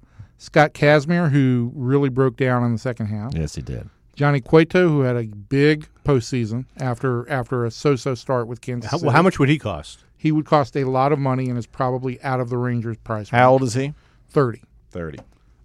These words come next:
Speaker 1: Uh, you've got David Price, who, again, gonna be out of the Rangers' price range.
Speaker 2: And didn't gr-, have a great postseason either.
Speaker 1: Didn't, but I don't think
Speaker 3: Never
Speaker 1: that's gonna
Speaker 3: does.
Speaker 1: cost him money.
Speaker 2: No.
Speaker 3: Yeah.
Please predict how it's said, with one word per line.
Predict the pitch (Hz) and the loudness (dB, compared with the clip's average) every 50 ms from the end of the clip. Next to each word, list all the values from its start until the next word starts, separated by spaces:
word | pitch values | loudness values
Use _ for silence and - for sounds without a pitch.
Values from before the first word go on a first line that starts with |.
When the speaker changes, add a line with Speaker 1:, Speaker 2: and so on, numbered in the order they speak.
| _ | _
Speaker 1:
Uh, | 139 131 131 | -6 -4 -4
you've | 131 127 131 127 | -2 -4 -4 -4
got | 123 143 139 135 143 143 | -2 -2 -2 -2 -2 0
David | 127 147 151 147 143 127 | 2 4 4 4 2 0
Price, | - - 156 143 147 180 175 - - | 2 4 6 6 6 4 2 -2 -2
who, | 151 139 | -2 -2
again, | 131 120 120 139 135 131 123 123 117 - 143 131 | -2 -2 -2 -2 -2 -2 -4 -6 -8 -12 -14 -8
gonna | 120 135 131 | -4 -4 -2
be | 127 123 123 | -2 -2 -2
out | 127 127 127 | 0 0 -2
of | 123 | -2
the | 120 | -2
Rangers' | 120 123 120 113 107 110 - | -2 -2 -2 -2 -4 -6 -8
price | - - 117 110 104 - - | -8 -8 -6 -6 -6 -8 -4
range. | 107 104 | 0 2
Speaker 2:
And | 120 120 | 4 4
didn't | 165 190 190 | 6 4 4
gr-, | 160 | 4
have | 127 123 139 131 | 4 4 4 4
a | 131 | 4
great | 110 123 131 - - | 4 4 2 4 4
postseason | 131 127 120 - 127 117 101 92 95 104 | 4 2 4 4 2 2 2 4 4 4
either. | 110 92 69 - - - | 2 2 -2 -4 -8 -6
Speaker 1:
Didn't, | 190 220 214 196 170 | -4 -4 -4 -2 0
but | 147 170 165 | 4 6 6
I | 170 165 | 6 6
don't | 185 202 208 | 4 4 2
think | - 143 127 | 0 0 2
Speaker 3:
Never | 139 131 | 2 2
Speaker 1:
that's | 131 123 | 4 4
gonna | 127 131 127 113 | 4 4 6 8
Speaker 3:
does. | |
Speaker 1:
cost | 156 147 131 - - | 6 6 6 4 0
him | 139 127 131 | 0 0 0
money. | 135 131 120 113 104 98 - | 0 0 -2 -4 -6 -10 -14
Speaker 2:
No. | 90 80 | -12 -8
Speaker 3:
Yeah. | 110 101 95 95 95 | -6 -6 -4 -6 -6